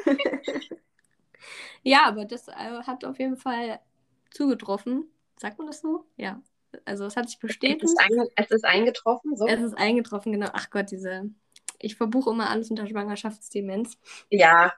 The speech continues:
Speaker 2: hau raus.
Speaker 1: Ähm,
Speaker 2: <laughs>
Speaker 1: nee, aber das war wirklich ganz gut und sie meinte, wir machen, werden's dann halt nochmal machen. Ich hab jetzt
Speaker 2: Mhm.
Speaker 1: bisher nochmal zwei Termine, auch einen am E T, also einen nochmal vorher und einen nochmal am E T.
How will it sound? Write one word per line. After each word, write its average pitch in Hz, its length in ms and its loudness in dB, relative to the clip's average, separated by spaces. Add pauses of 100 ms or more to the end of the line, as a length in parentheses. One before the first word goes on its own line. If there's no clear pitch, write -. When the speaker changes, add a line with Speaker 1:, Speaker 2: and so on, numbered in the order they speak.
(360)
Speaker 2:
hau 175 120 -2
raus. 156 420 -4 (180)
Speaker 1:
Ähm, 226 560 2 (140)
Speaker 2:
<laughs> - 120 -20
Speaker 1:
nee, 294 200 6
aber 202 200 2
das 214 200 -8
war 220 460 2
wirklich 247 320 -6
ganz 226 220 -6
gut 339 180 2
und 277 100 4
sie 240 80 2
meinte, 233 600 0
wir 220 140 -4
machen, 226 380 -4
werden's 214 240 -6
dann 208 160 -6
halt - 100 -10
nochmal 302 320 -4
machen. 277 420 -2 (280)
Ich 233 100 -10
hab 233 120 -4
jetzt 226 200 -6
Speaker 2:
Mhm. 262 200 0
Speaker 1:
bisher 262 360 4
nochmal 262 360 -2
zwei 233 240 -2
Termine, 254 520 0
auch 269 140 -6
einen 233 320 -2
am 202 180 -4
E 208 80 -2
T, 294 360 0 (480)
also 208 160 -4
einen 233 220 4
nochmal 220 300 -6
vorher 294 440 -2
und 240 120 -4
einen 220 240 -6
nochmal 214 440 -10
am 214 100 -8
E 202 140 -10
T. 285 320 -4